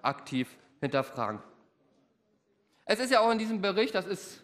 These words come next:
deutlich geworden und entsprechend ja auch gefordert worden, ähm, erstmals auch entsprechende statistische Entwicklungen wie Arbeitsplatzdichte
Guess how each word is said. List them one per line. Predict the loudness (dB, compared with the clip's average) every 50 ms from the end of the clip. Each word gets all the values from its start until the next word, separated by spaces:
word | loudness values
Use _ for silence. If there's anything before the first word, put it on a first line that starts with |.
| _
deutlich | 2 4 4 4 2 0 0 2
geworden | 2 2 6 6 6 6 6 4
und | 2 2
entsprechend | 0 0 -2 -4 -4 -2 -2 -2 -2 -2 0
ja | 0
auch | 0 0
gefordert | 0 -2 0 0 2 4 4 4 2 2 2
worden, | 4 6 6 6 6 4 0 -6 -10 -16 -20 -20 -20 -20 _ _ _ 0
ähm, | 2 4 4 4 4 2 0 0
erstmals | 2 2 2 2 2 4 4 4 4 2 2
auch | 2 2 2 2 0
entsprechende | -2 -4 -4 -4 -4 -4 -2 -2 -4
statistische | -2 -2 -2 -2 -2 -2 -6 -4 -2 -4 -2 0 2 2 2 2 0 -6 -16 -12 -2
Entwicklungen | 0 0 0 2 2 0 2 2 2 2 2 2 2 2
wie | 0 0 0 0
Arbeitsplatzdichte | 0 2 0 2 2 0 -2 -2 0 0 0 0 0 -2 -2 -2 -2 -2 0 0 2 2 2 2